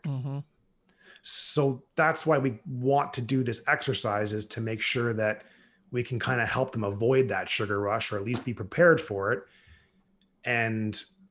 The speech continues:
Speaker 2: go through this exercise just to have them kinda think. It, it's just making them think.
Speaker 1: Right,
Speaker 2: Like, I,
Speaker 1: right.
Speaker 2: a couple of years ago, I had, she's been a client for a while. She referred to, she was referred to me when she was already retired and all of that.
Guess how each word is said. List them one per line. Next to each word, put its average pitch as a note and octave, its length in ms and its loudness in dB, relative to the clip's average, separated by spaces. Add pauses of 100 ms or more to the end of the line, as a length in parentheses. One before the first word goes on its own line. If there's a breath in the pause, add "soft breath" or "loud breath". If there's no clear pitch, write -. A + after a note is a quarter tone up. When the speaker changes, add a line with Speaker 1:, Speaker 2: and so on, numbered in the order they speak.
(600)
Speaker 2:
go C3+ 200 2
through B2+ 160 0
this A2 120 0
exercise G#2 680 0
just A2 260 -4
to - 60 -6
have A2+ 280 0
them G#2+ 120 -4
kinda G#2+ 380 -4 (200)
think. D3 160 0
It, C#3 220 -6
it's - 140 -4
just - 200 -4
making C3 320 0
them A2 120 0
think. G#2+ 340 -8 (320)
Speaker 1:
Right, D3 120 -2
Speaker 2:
Like, G#2+ 120 0
I, B2 120 2
Speaker 1:
right. B2+ 160 0
Speaker 2:
a - 480 -16
couple B2+ 280 0
of A2+ 60 0
years B2+ 200 6
ago, A#2+ 200 4
I A#2 100 4
had, A2+ 320 0 (1400 loud breath)
she's C3+ 200 2
been C#3 120 2
a B2 60 2
client A#2+ 340 2
for A#2+ 140 0
a A2 80 2
while. A2 280 6
She B2+ 160 2
referred A2+ 340 0
to, A2+ 160 -2
she - 160 -2
was A2+ 60 0
referred A#2 260 0
to A2 60 -2
me A2 120 0
when G#2+ 140 0
she A2 120 -2
was G#2 100 -2
already G#2 200 2
retired G2+ 460 0
and G2+ 80 -4
all G2+ 140 0
of G2 100 -2
that. G#2 340 0